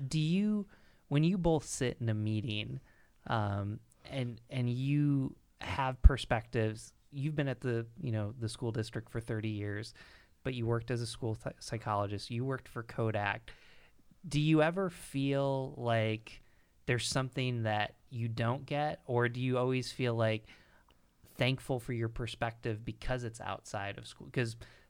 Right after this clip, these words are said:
that's not typical, at least in my experience, to schools, because,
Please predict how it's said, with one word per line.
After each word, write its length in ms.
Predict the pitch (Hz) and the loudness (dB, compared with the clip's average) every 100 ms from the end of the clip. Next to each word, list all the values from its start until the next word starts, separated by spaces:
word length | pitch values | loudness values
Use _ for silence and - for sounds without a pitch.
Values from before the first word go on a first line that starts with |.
| - | -4
that's 200 | 131 - | -2 0
not 200 | 139 127 | 0 -2
typical, 500 | - 120 120 - 110 107 | -4 -2 -2 -2 -2 -2
at 140 | 117 | 0
least 260 | 113 - 113 | -2 -2 -4
in 80 | |
my 160 | 107 104 | -2 -4
experience, 480 | 104 - 107 104 - | -6 -8 -6 -6 -10
to 100 | 117 | -10
schools, 400 | - 113 107 107 | -8 -6 -6 -6
because, 400 | 123 131 107 | -6 -4 -4